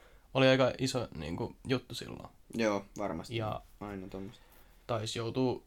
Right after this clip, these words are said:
Speaker 1: en muista, joutuiko tyyliin se lentoyhtiö sit sen jälkeen konkurssiin tai jotain. Se on yleensä aika paha lentoyhtiölle, varsinkin semipienelle.
Speaker 2: Niin on, joo.
Speaker 1: Joutuu onnettomuuteen. Mutta ei oo ainakaan nykyään enää sitä lentoyhtiöä. Lauda Air, joku sellainen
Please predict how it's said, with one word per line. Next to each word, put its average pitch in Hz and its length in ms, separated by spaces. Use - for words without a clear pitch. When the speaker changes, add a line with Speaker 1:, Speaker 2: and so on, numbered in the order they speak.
Speaker 1:
en 127 100
muista, 131 480
joutuiko 117 520
tyyliin 123 300
se - 200
lentoyhtiö 113 500
sit - 100
sen 104 80
jälkeen 131 240
konkurssiin - 580
tai - 140
jotain. 50 320
Se - 160
on - 80
yleensä 123 200
aika 110 120
paha 135 220
lentoyhtiölle, 113 680
varsinkin 117 400
semipienelle. 117 760
Speaker 2:
Niin 120 300
on, 117 120
joo. 98 140
Speaker 1:
Joutuu 101 240
onnettomuuteen. 110 880
Mutta - 260
ei 139 180
oo 139 40
ainakaan 131 260
nykyään 107 340
enää 87 220
sitä - 220
lentoyhtiöä. - 560
Lauda 120 400
Air, - 400
joku - 200
sellainen - 360